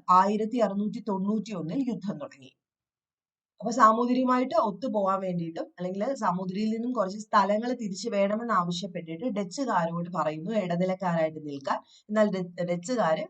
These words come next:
ആരുടെയും ഇടയ്ക്കായിട്ട് നിൽക്കുന്നില്ല. ഡച്ചുകാരുടെയും കൊച്ചി രാജാവിന്റെ ഇടയ്ക്കൊരു, ഏഹ്, കോംപ്രമൈസിന് നിൽക്കുന്നില്ല. ആയിരത്തി അറുന്നൂറ്റി എൺപത്തി ഒൻപതില് കൊച്ചി രാജകുടുംബത്തിലേക്ക് ചാഴൂർ ശാഖയിൽ നിന്നും കുറച്ച് അംഗങ്ങളെ ദത്തെടുക്കാനായിട്ട്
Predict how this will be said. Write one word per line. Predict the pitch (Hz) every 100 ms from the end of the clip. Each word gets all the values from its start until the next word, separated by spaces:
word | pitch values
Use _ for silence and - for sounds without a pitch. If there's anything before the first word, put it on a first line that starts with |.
| -
ആരുടെയും | 196 175 185 214 208
ഇടയ്ക്കായിട്ട് | 165 170 175 175 214
നിൽക്കുന്നില്ല. | 202 190 165 135 -
ഡച്ചുകാരുടെയും | 170 175 196 180 165 175 - _ - _
കൊച്ചി | 220 233
രാജാവിന്റെ | 294 233 196 185 196 190
ഇടയ്ക്കൊരു, | 175 175 180 254 156
ഏഹ്, | 165 170
കോംപ്രമൈസിന് | 180 180 185 185 196 196 175
നിൽക്കുന്നില്ല. | 156 - 185 160 156 311 _ - -
ആയിരത്തി | 208 220 226 233
അറുന്നൂറ്റി | 220 196 220 262
എൺപത്തി | 233 208 214 226
ഒൻപതില് | 170 156 147 208
കൊച്ചി | 220 - 262
രാജകുടുംബത്തിലേക്ക് | 254 196 190 185 175 175 160 139 - - _ - _
ചാഴൂർ | - 233 226 240 277 302
ശാഖയിൽ | 269 220 214 214 196
നിന്നും | 175 180 -
കുറച്ച് | 208 202 208
അംഗങ്ങളെ | 185 196 208 165 196
ദത്തെടുക്കാനായിട്ട് | 202 208 226 190 175 160 151 139 143